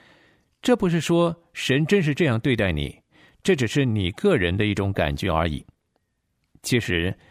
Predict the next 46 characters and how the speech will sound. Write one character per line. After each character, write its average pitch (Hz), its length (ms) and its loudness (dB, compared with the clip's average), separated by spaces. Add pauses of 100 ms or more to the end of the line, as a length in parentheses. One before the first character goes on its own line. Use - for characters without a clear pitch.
(180)
在 147 240 2
整 175 180 0
本 139 140 2
圣 170 220 0
经 143 180 0
里， 78 200 0
到 175 280 0
处 143 160 -2
所 127 180 0
表 82 300 0
达 107 160 0
的 127 80 -2
信 127 240 -2
息 90 340 -4 (160)
都 139 140 2
只 123 120 -2
有 80 120 0
一 78 140 -2
个， 95 200 -2 (500)
就 147 120 2
是 143 140 0
神 139 500 -2 (160)
是 - 180 -2
赦 196 360 0
免 85 280 -2 (140)
和 107 220 0
饶 101 340 2
恕 131 240 0
人 87 160 2
的 101 80 2
神。 78 340 -2 (1700)
有 101 140 0
一 90 80 0
次， 87 320 -4 (680)
当 180 180 2
神 143 240 0
向 151 180 2
摩 123 200 2
西 156 260 0
介 175 180 2
绍 117 200 2
自 165 180 -2
己 98 140 -2
的 87 100 0
时 87 140 -4
候， 80 280 -4